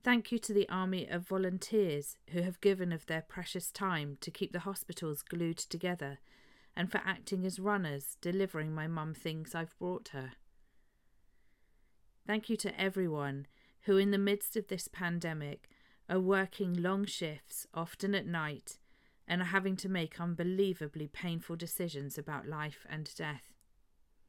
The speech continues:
Thank you to the scientists who developed the vaccines and everyone who is helping roll them out. Thank you to support staff, office workers, managers, chaplains,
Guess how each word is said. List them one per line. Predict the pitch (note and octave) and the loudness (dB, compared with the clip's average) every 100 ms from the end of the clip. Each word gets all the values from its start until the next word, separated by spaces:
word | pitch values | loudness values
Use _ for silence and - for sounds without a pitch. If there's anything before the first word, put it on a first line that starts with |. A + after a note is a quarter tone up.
| - _ _ - _ _ - _ _ | -20 _ _ -20 _ _ -20 _ _
Thank | - G3+ G3+ A3 | 0 0 2 0
you | |
to | G3+ G#3 | 2 0
the | |
scientists | G3+ - E3 D3 C#3+ - B2+ - - - - - - G3 | 0 0 2 0 -2 -6 -8 -6 -6 -8 -10 -20 -6 0
who | |
developed | F3+ F3+ F3+ F3+ - | 2 4 6 4 2
the | E3+ | -2
vaccines | F3+ F#3 - - D3 C#3+ C#3+ - - _ - - - _ F3 | 0 0 -2 -4 -2 -2 -6 -10 -16 _ -20 -20 -20 _ -2
and | F#3 | 0
everyone | G3 G3+ F#3 D#3+ D3 C#3+ C#3 - | 2 2 2 2 -2 -6 -10 -2
who | F3 | 2
is | F3 - | 2 0
helping | F3+ F3 - F3 | -2 -2 -2 -2
roll | D#3+ D#3 D#3 D#3 | 0 -2 -2 -4
them | D#3 | -4
out. | D#3 D3+ C3+ - - - _ _ _ _ _ _ _ _ - _ - - - _ _ - - | -4 -4 -6 -10 -14 -18 _ _ _ _ _ _ _ _ -20 _ -20 -20 -20 _ _ -20 -6
Thank | - G#3 G3+ | 2 2 2
you | A3 | 0
to | A3 | 2
support | - G3+ - F#3 - | 0 -4 0 0 0
staff, | - - D3+ C#3+ C#3 - - | -6 -4 -4 -4 -6 -10 -4
office | F#3 - F3+ F3 | -2 -2 -4 0
workers, | E3 D3+ E3 D3+ | -2 -2 -4 -2
managers, | E3+ F#3+ F#3 F3 D#3 - | 0 2 2 -2 -6 -6
chaplains, | - G3 - - E3 D3+ - | -4 -4 -4 -6 -4 -2 -4